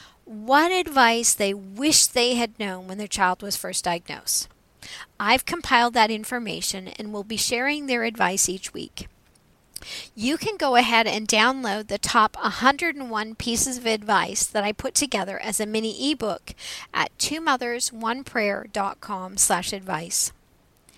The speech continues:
Today's advice comes from Missy. She said, "This is kind of small in the grand scheme of things, but it really helped us out.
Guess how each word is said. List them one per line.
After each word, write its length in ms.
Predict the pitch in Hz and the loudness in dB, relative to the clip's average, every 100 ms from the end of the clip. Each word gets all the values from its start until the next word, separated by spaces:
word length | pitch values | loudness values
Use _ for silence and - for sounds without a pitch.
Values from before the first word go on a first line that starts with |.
| - - - _ | -20 -20 -20 _
Today's 520 | - 269 285 320 392 403 | -2 2 4 6 4 2
advice 440 | 320 254 226 233 | 2 2 4 2
comes 300 | - 214 208 | 2 -2 -4
from 260 | - 208 202 | -6 -6 -4
Missy. 460 | 180 - 175 185 - _ - | 0 0 -2 -8 -20 _ -8
She 260 | - 269 | -4 0
said, 340 | - 254 220 226 _ _ - - - - - | 2 4 2 -4 _ _ -20 -20 -18 -20 -6
"This 180 | 302 - | 2 4
is 160 | 427 - | 4 2
kind 360 | - - 403 | -2 0 2
of 80 | 440 | 4
small 400 | - 370 339 330 | 4 6 4 4
in 140 | 254 | 0
the 80 | 254 | -4
grand 400 | 240 269 277 277 | 2 4 4 4
scheme 280 | - 277 262 | 2 2 0
of 120 | 240 | -2
things, 400 | - 196 185 202 | -2 -6 -6 -2
but 160 | - 214 | 2 2
it 100 | 220 | 2
really 300 | 262 277 285 | 0 2 2
helped 260 | 240 - | 0 2
us 200 | 226 220 | 2 4
out. 220 | - - | 2 0